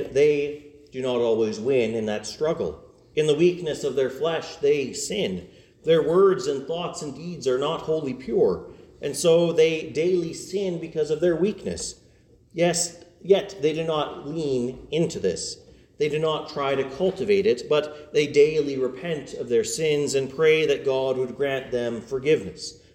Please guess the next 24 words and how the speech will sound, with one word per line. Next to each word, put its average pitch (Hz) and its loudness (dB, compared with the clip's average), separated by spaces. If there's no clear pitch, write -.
pardon, 139 2
and 107 -4
peace 120 -8
for - -10
the 123 -6
sake - 0
of 131 -6
our 131 4
Lord 135 6
Jesus 117 -6
Christ's 139 -6
innocence, 139 -8
suffering, 127 2
and 120 -2
death 135 -2
for 131 2
our 110 0
sins. 113 -4
In 147 6
the 156 2
end, 156 0
these 165 0
are 143 4
those 127 4